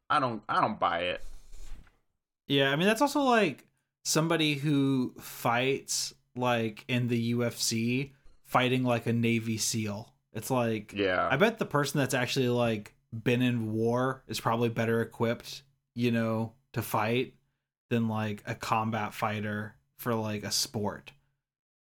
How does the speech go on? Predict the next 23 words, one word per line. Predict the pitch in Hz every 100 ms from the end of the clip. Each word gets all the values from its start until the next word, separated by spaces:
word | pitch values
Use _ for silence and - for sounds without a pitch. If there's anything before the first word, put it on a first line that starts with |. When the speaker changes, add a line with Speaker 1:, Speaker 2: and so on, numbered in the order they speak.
| _ _ 110
Speaker 2:
So | 123
the | 113
Speaker 1:
Mm-hmm. | -
Speaker 2:
Shrekka | 160 -
team, | 151 131
I | 120
think, | 131 117
would | 113
just, | 117 107 -
like, | 113 104 104 - _ _
absolutely | 127 117 - 120 120 113 110 107 104 - _ _ _ _ _
clap | - 117 104 98 - _ _ _
the | 117 110
other, | 107 110 113 - _
uh, | 113 104 113 139 - _ _ _ _ _ _
the | -
other | 73 110
guys. | 73 120
So | - - 120 117 113 _ _ _ _ - - -
that's | 180
my | 135 107
opinion. | 110 107 110 - _ _ _ - - - - - -
Speaker 1:
Yeah. | 95 92 92